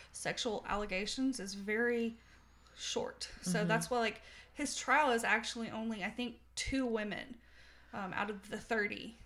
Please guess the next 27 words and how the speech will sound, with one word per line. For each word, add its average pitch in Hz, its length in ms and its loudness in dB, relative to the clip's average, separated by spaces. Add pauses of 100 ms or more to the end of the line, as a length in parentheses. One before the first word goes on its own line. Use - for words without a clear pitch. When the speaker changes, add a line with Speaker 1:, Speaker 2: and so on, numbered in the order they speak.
Speaker 1:
that 180 100 6
are 185 40 6
Speaker 2:
Mm-hmm. 185 80 4
Speaker 1:
actually 170 260 0
getting 202 420 -2
to 226 100 -6
proceed 220 340 -6
with 214 140 -8
criminal 202 340 -6
investigation. 180 640 -6
But, 180 140 -4 (240)
so 214 280 0
the 233 160 0
only 330 200 4
other 254 160 6
recourse 269 480 2
you 240 100 2
have 208 200 2
is 208 180 -4
to 233 60 -6
go 226 480 4 (480)
with 247 140 0
the 226 80 -2
civil 320 360 2
court 226 380 4
and 220 120 -4
go 220 120 2